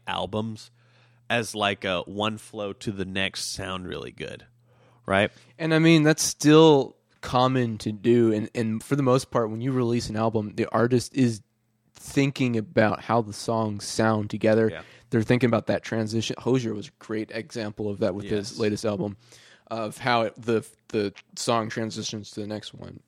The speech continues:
Speaker 1: Now, if you're talking about, like, new music or, like, worship music,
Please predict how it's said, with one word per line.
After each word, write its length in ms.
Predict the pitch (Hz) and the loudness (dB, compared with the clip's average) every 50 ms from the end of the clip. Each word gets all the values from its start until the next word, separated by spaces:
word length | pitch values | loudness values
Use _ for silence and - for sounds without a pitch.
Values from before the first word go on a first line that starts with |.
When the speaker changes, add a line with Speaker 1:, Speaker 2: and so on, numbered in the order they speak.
| _ - | _ -8
Speaker 1:
Now, 320 | 120 131 127 127 123 107 | -4 -2 0 0 0 2
if 180 | 117 135 - - | 0 0 0 -2
you're 80 | 139 143 | -4 -4
talking 340 | - 160 151 147 143 143 135 | -2 -4 -4 -4 -2 -4 -4
about, 280 | 117 117 113 95 65 | -4 -4 -4 -4 -4
like, 360 | 87 101 92 87 - - - - _ _ _ _ _ _ _ _ _ _ _ _ _ _ _ _ _ - | -4 -6 -6 -8 -10 -14 -20 -20 _ _ _ _ _ _ _ _ _ _ _ _ _ _ _ _ _ -16
new 300 | 92 95 95 104 113 120 | -14 -8 -4 -2 -2 0
music 520 | 127 131 135 139 131 151 156 - - - _ _ _ _ _ _ _ _ _ _ _ _ _ _ _ _ _ _ _ _ _ - | 0 0 -2 0 -2 -4 -6 -6 -10 -18 _ _ _ _ _ _ _ _ _ _ _ _ _ _ _ _ _ _ _ _ _ -12
or, 140 | - 117 110 | -8 -6 -6
like, 240 | 104 101 90 - - _ _ - | -6 -8 -10 -14 -20 _ _ -20
worship 400 | - - 90 98 - - 143 - | -16 -14 -12 -8 -6 -6 -6 -4
music, 440 | 139 143 139 160 156 156 - - | -6 -6 -4 -6 -8 -8 -10 -18